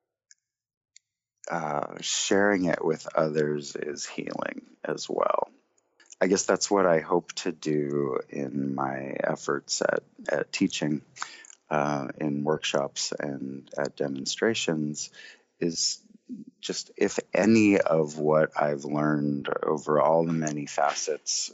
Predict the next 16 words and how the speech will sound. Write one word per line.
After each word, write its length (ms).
of 160
my 260
career 720
i-, 60
is 960
helpful 640
or 360
something 500
that 200
someone 340
else 260
can 240
take 320
away 580
to, 380
um, 760